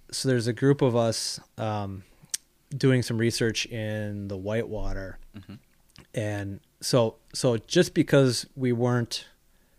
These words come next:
Speaker 1: covered in ice doesn't mean we weren't influenced by the glaciers. So one of the things that happened was the Mississippi River Valley was already a big, wide river valley.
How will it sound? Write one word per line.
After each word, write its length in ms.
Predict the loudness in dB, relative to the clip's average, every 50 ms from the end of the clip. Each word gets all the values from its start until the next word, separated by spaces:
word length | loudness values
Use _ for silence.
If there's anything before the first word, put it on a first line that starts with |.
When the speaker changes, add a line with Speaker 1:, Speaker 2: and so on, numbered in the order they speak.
| _ _ _ _ _ _
Speaker 1:
covered 360 | 2 4 4 4 4 2 2
in 100 | 0 -2
ice 280 | -2 -2 -2 -4 -2
doesn't 240 | -4 -4 -4 -4 -6
mean 160 | -6 -6 -6
we 120 | -6 -6 -6
weren't 260 | -6 -6 -8 -8 -10
influenced 680 | -12 -10 -10 -10 -10 -10 -10 -10 -8 -10 -10 -12 -10 _
by 140 | -10 -10
the 100 | -8 -10
glaciers. 720 | -12 -10 -10 -8 -8 -8 -8 -10 -10 -14 -14 -16 -16 -16 -16 _ _ _ -20 -20 -20 -20 -20 -20 -20 -20 _ _
So 200 | -4 0 2 2
one 240 | 2 2 2 4 6
of 60 | 6
the 80 | 6 4
things 300 | 2 0 0 0 2 0
that 140 | 0 0
happened 560 | 0 0 0 0 -2 0 0 -2 -2 -2 -6 -6
was 520 | -6 -6 -6 -6 -8 -8 -10 -10 -12 -12 _ _ _ -8
the 80 | -4
Mississippi 420 | -2 -2 -2 2 2 2 2 2 0
River 300 | 0 0 -2 -2 -4 -4
Valley 300 | -2 -4 -2 -2 -2 -4
was 100 | -4 -4
already 400 | -2 -2 0 0 0 0 0 -2
a 60 | -4
big, 480 | -6 -12 _ _ _ -4 -4 -4 -4
wide 500 | -4 -6 -6 -6 -6 -6 -8 -8 -10 -8
river 260 | -6 -6 -4 -4 -4 -6
valley. 500 | -6 -8 -12 -12 -12 -14 -14 -14 -16